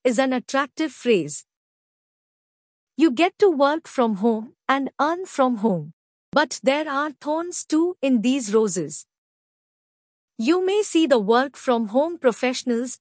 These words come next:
with envy, but even they face challenges. Missing office culture. Indeed, this is one issue that keeps disturbing your mind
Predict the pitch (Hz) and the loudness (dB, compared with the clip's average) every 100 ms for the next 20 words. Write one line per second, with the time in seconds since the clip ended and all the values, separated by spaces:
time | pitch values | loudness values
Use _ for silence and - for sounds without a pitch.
0 | - 240 294 - 269 269 208 170 185 _ | -6 -4 -4 -2 -2 0 -2 -4 -8 _
1 | _ _ - 262 277 330 359 415 339 330 | _ _ 0 0 2 0 0 0 0 -2
2 | - 294 311 - 277 240 240 202 175 147 | -2 -2 -2 -2 0 2 0 0 -4 -6
3 | - _ _ _ _ _ _ _ _ _ | -12 _ _ _ _ _ _ _ _ _
4 | _ - 320 - 415 330 302 - 320 - | _ -2 0 2 0 2 0 0 -4 0
5 | 202 175 208 165 - _ _ _ _ _ | 0 0 -4 -4 -10 _ _ _ _ _
6 | _ _ _ _ _ 311 302 320 339 - | _ _ _ _ _ -2 0 0 -2 -8
7 | _ _ _ - 302 370 427 294 226 277 | _ _ _ -2 0 2 2 2 2 2
8 | 339 262 - 233 240 - 233 233 - 302 | 0 -2 -2 -2 -4 -2 0 0 -2 -2
9 | 359 - 240 - 294 285 320 277 233 208 | -2 -2 -2 0 0 0 -2 0 0 2
10 | 196 175 208 | 0 0 -2